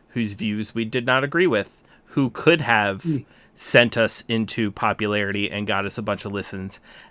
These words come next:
Speaker 1: and we just chose not to do that 'cause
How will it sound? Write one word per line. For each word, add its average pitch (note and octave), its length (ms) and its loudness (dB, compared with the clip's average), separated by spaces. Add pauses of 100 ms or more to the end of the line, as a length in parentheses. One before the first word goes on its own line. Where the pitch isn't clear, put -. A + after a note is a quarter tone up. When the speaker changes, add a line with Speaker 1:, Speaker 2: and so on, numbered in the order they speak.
(160)
Speaker 1:
and A#2+ 420 2
we A2 360 0
just - 320 -2
chose C3+ 420 -2
not B2 300 0
to C3+ 100 -12
do G#2+ 140 -4
that - 260 -8 (120)
'cause F#2+ 600 -8